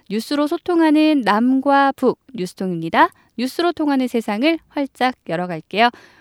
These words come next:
오늘의 순위 뉴스 세븐 다시 한번 전해드립니다. 오늘의 가장 뜨거운 뉴스 칠 위부터 일 위까지를 소개해드리는 순위 뉴스 세븐입니다.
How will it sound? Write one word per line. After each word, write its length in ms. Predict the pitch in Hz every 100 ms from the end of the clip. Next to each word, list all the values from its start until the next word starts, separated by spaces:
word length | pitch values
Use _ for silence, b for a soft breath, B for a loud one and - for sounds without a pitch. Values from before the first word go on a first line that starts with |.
| b
오늘의 320 | 226 262 311
순위 260 | 311 370 381
뉴스 220 | 339 311
세븐 380 | 277 254 247 285 -
다시 300 | - 190 233
한번 360 | 208 240 294
전해드립니다. 800 | 196 190 185 185 165 139 - - _ _ _ _ _ _ _ _ _ _ _ _
오늘의 360 | - 220 247 254
가장 340 | 226 233 247
뜨거운 400 | 302 311 320 302
뉴스 320 | 247 226 294
칠 240 | 311 - 339
위부터 420 | 330 294 - 262
일 160 | - 214
위까지를 500 | 277 - 233 226 220
소개해드리는 760 | 214 196 190 175 160 196 269
순위 260 | 285 320 320
뉴스 340 | 294 269 262 254
세븐입니다. 760 | 247 226 220 170 151 131 143